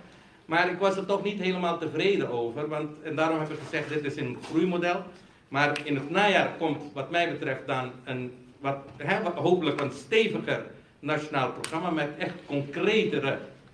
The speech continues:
eh, versterkingen. En daarvoor ben ik ook hier, om in ieder geval van u te horen, eh, wat discriminatie en racisme, eh, ja, hoe u vindt dat wij dat zouden moeten willen, eh, bevechten.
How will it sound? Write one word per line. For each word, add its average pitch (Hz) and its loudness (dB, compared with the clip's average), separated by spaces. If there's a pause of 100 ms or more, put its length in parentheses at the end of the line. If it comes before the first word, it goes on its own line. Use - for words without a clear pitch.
(140)
eh, 139 4 (120)
versterkingen. 147 -2 (280)
En 143 -6
daarvoor 180 2
ben 214 2
ik - -2
ook 135 0
hier, 147 -2
om 143 -4
in 147 -4
ieder 202 0
geval 147 -2
van 135 -6
u 214 -4
te - -4
horen, 180 0 (440)
eh, 147 -2
wat 156 2
discriminatie 151 0
en 135 -4
racisme, 135 -2
eh, 156 -2
ja, 196 4 (100)
hoe 196 4
u 233 -4
vindt 185 -2
dat 151 0
wij 151 0
dat 143 -2
zouden 135 -2
moeten 135 -6
willen, 127 -2 (320)
eh, 135 0
bevechten. 147 0